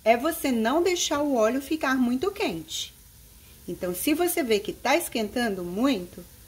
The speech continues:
você abaixa ou desligue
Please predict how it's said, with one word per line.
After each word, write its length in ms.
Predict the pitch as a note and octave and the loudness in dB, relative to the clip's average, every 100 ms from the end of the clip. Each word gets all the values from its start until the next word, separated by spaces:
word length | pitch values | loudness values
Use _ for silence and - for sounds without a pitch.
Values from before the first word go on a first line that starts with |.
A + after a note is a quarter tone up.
| - - - | -20 -20 -20
você 540 | D#3 F3+ F3+ - G#3 G#3 | -8 -8 -6 0 0 0
abaixa 800 | - B3+ - F#3+ G3+ C4 - F4+ F#4+ - - - | 0 -2 0 0 2 0 -2 -4 -8 -16 -10 2
ou 180 | C#4+ | 2
desligue 800 | D#4 F4 F4 D4+ C4+ C#4 C#4 D#4 | 4 -2 -2 -2 0 0 -4 -8